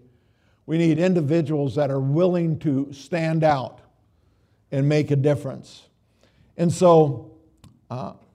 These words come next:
hopefully, today and over the next few weeks, we're gonna be answering some of these questions. What makes a hero?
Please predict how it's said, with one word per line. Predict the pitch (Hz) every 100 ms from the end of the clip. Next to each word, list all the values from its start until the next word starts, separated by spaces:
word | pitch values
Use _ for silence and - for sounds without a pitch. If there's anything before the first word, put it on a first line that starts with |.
| _ _
hopefully, | 208 247 - 170 156 151 160 160 156 - _ - _ _ _ _ _ _ _ _ _
today | - 160 160 165 165
and | 147
over | 147 131
the | 135 123 113 120
next | 147 147 147 -
few | 165 143
weeks, | 147 147
we're | 160
gonna | 156 147
be | 143
answering | 143 151 147 139
some | 120 156 147
of | 135
these | 131 117
questions. | - 160 127 - 120 113 113 - _ _ _ _ _ -
What | 156
makes | 160 165 170 165
a | 165
hero? | - 151 143 139 160 -